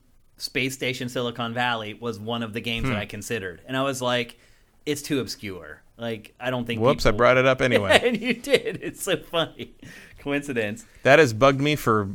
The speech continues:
Speaker 2: twenty-five years, or whatever it was, that, like, you can't finish that game one hundred percent 'cause of a bug.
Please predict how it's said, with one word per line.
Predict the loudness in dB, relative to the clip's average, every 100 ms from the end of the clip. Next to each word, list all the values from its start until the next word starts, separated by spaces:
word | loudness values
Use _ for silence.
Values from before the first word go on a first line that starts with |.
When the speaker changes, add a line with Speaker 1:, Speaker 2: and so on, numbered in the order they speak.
| -6
Speaker 2:
twenty-five | -2 0 2 2 4
years, | 2 0 -2 -6
or | -8 -6
whatever | -2 -2 -2
it | -2
was, | -2 -2
that, | -6 -8
like, | -8 -6
you | -10
can't | -6 -6 -6 -4
finish | -4 -4 -6
that | -6
game | -4 -8 -6
one | -8
hundred | -8 -10
percent | -10 -10 -10
'cause | -10 -10
of | -10
a |
bug. | -8 -8 -8